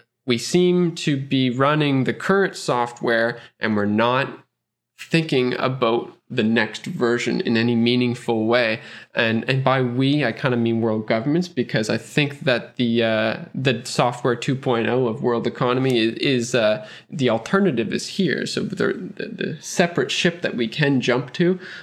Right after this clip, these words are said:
um, is now available for us to, uh, to look at, to take a, take a second look at. Um, but, uh, that's not really being taken seriously, um,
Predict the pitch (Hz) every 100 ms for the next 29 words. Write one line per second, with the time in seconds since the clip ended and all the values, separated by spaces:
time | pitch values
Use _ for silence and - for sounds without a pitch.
0 | - - 127 120 143 120 120 120 127 127
1 | 123 127 120 - 113 120 160 196 - 107
2 | 107 - 127 113 - - 117 117 - -
3 | - 131 120 113 110 110 - _ _ _
4 | _ - 117 143 170 98 110 - 127 147
5 | 127 117 - - - - 131 127 123 190
6 | 202 120 123 - - - - - 131 120
7 | 120 123 110 - 117 117 120 - 143 143
8 | - - 147 - 139 143 165 151 135 135
9 | 131 143 117 113 131 123 127 - 113 123
10 | - - 117 117 - 160